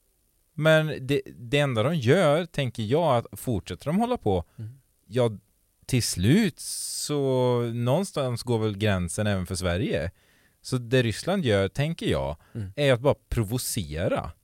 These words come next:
Speaker 2: Ja.
Speaker 1: Och då, och då kan man ju tänka, om, om Ryssland nu säger att, "Ja, men vi känner oss hotade av, eh, nato och så vidare."
Speaker 2: Mm.
Speaker 1: Ja, men det sista ni bör göra då är väl att hålla på och provocera.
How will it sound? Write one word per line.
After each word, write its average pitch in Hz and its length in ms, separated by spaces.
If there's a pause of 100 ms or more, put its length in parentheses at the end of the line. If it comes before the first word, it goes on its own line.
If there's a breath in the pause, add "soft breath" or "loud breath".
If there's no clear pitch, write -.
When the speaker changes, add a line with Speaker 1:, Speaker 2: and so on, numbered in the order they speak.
(360)
Speaker 2:
Ja. 214 200 (540)
Speaker 1:
Och 139 140
då, 151 140
och 143 180
då 143 120
kan 156 120
man 165 80
ju 160 40
tänka, 120 420 (360)
om, 117 420
om 147 160
Ryssland 160 320
nu 143 80
säger 110 260
att, 104 180
"Ja, 120 120
men 117 200
vi 113 180
känner 107 260
oss 101 120
hotade 95 680
av, 87 480
eh, 53 380
nato 87 680 (160)
och 92 120
så 92 60
vidare." 55 280 (100)
Speaker 2:
Mm. 107 180 (800)
Speaker 1:
Ja, 110 100
men 107 200
det 104 80
sista - 540
ni 170 140
bör 185 140
göra 113 340
då 120 300
är 90 180
väl 90 100
att 90 60
hålla 90 120
på 90 80
och 82 80
provocera. 95 760